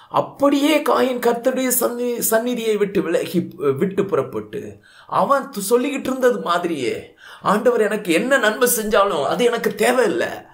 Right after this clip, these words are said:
ஹல்லேலூயா. நான், நான் சொன்னபடி நான் செய்றேன். கர்த்தருடைய சமூகம் வேண்டாம் என்று சொல்லி அவன் புறப்பட்டு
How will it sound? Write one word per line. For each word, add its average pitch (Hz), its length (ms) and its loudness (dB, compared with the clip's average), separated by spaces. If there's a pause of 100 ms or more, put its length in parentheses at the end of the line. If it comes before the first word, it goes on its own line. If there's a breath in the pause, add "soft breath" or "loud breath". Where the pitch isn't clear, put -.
ஹல்லேலூயா. - 560 -8 (920 loud breath)
நான், 185 440 2
நான் 170 220 0
சொன்னபடி 269 600 0
நான் 175 260 2
செய்றேன். 139 360 -2 (540 loud breath)
கர்த்தருடைய 262 400 2
சமூகம் 240 480 2
வேண்டாம் 277 480 0
என்று 269 180 -6
சொல்லி 175 380 -2
அவன் 143 260 -4
புறப்பட்டு 123 800 -4